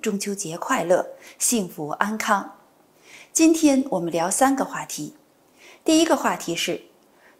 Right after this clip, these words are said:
中共中央政治局九月九日召开会议，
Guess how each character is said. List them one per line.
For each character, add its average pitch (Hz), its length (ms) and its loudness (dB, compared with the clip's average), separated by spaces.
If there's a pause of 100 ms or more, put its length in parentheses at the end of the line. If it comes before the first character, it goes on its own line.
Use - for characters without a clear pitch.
中 330 160 4
共 302 220 6
中 240 160 0
央 247 280 2
政 285 200 2
治 180 120 -6
局 165 280 -6
九 175 280 -4
月 202 160 4
九 196 240 -4
日 175 300 -4
召 202 140 2
开 208 200 -4
会 240 240 0
议， 160 220 -6